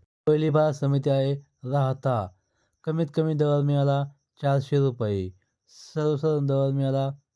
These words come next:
एक हजार नऊशे रुपये, तर जास्तीत जास्त दर मिळाला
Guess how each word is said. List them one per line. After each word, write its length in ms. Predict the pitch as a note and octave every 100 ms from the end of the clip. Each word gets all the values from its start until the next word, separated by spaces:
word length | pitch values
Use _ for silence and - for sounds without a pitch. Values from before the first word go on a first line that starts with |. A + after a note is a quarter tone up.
| -
एक 300 | C3+ C#3 C3
हजार 260 | A#2+ C3
नऊशे 400 | B2+ C3+ C3 A#2+
रुपये, 460 | C#3 B2+ A#2 G2+ F#2 - _ _ _ _ -
तर 60 |
जास्तीत 360 | B2 C#3 C#3 D#3
जास्त 320 | C#3+ C#3 -
दर 200 | C3 C3+
मिळाला 360 | C3+ C3 B2+